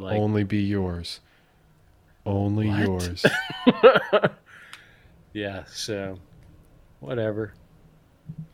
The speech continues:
Speaker 2: Can you imagine that in a conversation? "Yeah, I own that moment."
Speaker 1: <laughs> Oh, you do?
Speaker 2: Yeah.
Speaker 1: Okay. <laughs>
Speaker 2: I'd be like, "All right, well, I'm gonna
Speaker 1: Yeah,
Speaker 2: keep
Speaker 1: it's
Speaker 2: talking."
Speaker 1: increased in value about ten percent since I bought it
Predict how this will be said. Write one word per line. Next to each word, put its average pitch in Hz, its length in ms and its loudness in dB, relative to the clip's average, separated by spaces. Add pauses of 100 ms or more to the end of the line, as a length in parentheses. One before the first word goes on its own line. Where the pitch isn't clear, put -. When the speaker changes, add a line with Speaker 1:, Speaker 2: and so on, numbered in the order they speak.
Speaker 2:
Can 131 100 -8
you 147 80 2
imagine 113 380 6
that 98 240 4
in 95 100 -2
a 92 60 -2
conversation? 95 880 -2
"Yeah, 156 240 6
I 135 140 6
own 123 280 6
that 90 160 0
moment." 92 400 -4 (1160)
Speaker 1:
<laughs> - 120 -8
Oh, - 400 2 (200)
you 139 120 2
do? 160 360 -6 (400)
Speaker 2:
Yeah. 170 60 -4 (260)
Speaker 1:
Okay. 151 200 -2 (640)
<laughs> - 180 -2 (240)
Speaker 2:
I'd 123 200 0
be 117 100 6
like, 110 300 4
"All 135 80 -2
right, 160 300 4
well, 165 140 -2
I'm 120 100 2
gonna 156 100 6
Speaker 1:
Yeah, 151 80 8
Speaker 2:
keep 147 80 8
Speaker 1:
it's 135 80 2
Speaker 2:
talking." 139 180 6
Speaker 1:
increased 143 360 4
in 117 80 -6
value 117 440 2
about 113 320 -2
ten 113 220 -4
percent 110 540 -6
since - 260 -6
I 113 60 -4
bought 104 320 -4
it 107 180 -6